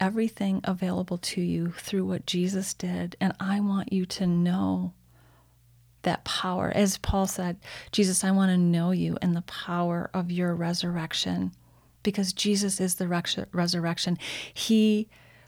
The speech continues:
will redeem the areas of your brokenness.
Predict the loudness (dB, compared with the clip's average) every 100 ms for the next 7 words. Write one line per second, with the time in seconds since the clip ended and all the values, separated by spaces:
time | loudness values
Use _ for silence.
0 | _ 2 4 6 2 0 2 4 2 0
1 | -6 _ _ _ _ _ _ _ _ _
2 | _ _ _ _ -8 0 2 4 2 2
3 | 0 0 -2 -2 -4 -4 -4 -4 -4 -8
4 | -12